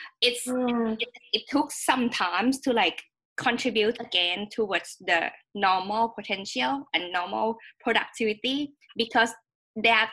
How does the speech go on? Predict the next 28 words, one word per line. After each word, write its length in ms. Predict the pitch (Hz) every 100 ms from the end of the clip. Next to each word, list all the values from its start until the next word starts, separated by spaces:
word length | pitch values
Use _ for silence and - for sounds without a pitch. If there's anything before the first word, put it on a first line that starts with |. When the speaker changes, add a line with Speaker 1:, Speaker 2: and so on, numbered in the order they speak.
| 226
Speaker 1:
things 260 | 220 220
that, 120 | 202 196
like, 320 | 175 170 - -
how 100 | 196
to 120 | 202
say 160 | 196
that, 100 | 170 - 175
distract 480 | 220 220 240 294 440
Speaker 2:
Grieving 160 | 381
is, 160 | 269 - -
Speaker 1:
my 160 | 214 185
Speaker 2:
grieving 220 | 233 262
Speaker 1:
mind. 120 | 311
Speaker 2:
takes 240 | 285 233 -
a 60 | 170
toll. 540 | - 214 226 143 92 120
Yeah, 360 | 190 202 165 98
it 100 | -
takes 220 | 240 233
a 40 |
very, 460 | 190 180 185 202 190
like, 300 | 170 - - _ _ _ _ _
intense 800 | 185 180 - 185 185 - - - -
toll 680 | 185 175 196 170 156 151 135
energetically 560 | 165 165 165 165 165 156
and 80 |
emotionally. 640 | 147 139 - - 151 107 120
So, 300 | - 143